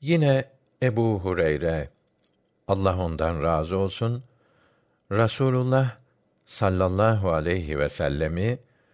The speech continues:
şöyle buyururken işittim demiştir: "Sizden biriniz cumadan bir gün önce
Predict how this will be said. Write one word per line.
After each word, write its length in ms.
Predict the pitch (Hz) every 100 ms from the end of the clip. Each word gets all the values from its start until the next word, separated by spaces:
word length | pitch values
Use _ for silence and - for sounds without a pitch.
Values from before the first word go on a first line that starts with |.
| _ _ _ _
şöyle 520 | - - 160 131 117
buyururken 680 | 107 110 107 110 101 82 76
işittim 720 | 71 76 - 73 _ 76 62 52 _ _ _ _ -
demiştir: 640 | 67 65 - - - - _ _ _ _ _ _ _ _ _ _ _
"Sizden 840 | _ - - 127 107 92 147 151 104
biriniz 600 | 80 73 65 69 - - _ _ _ _ _ _ 92
cumadan 840 | 95 127 127 127 120 123 120 87
bir 140 | 95 127
gün 240 | 107 98
önce 540 | 82 78 67 67 60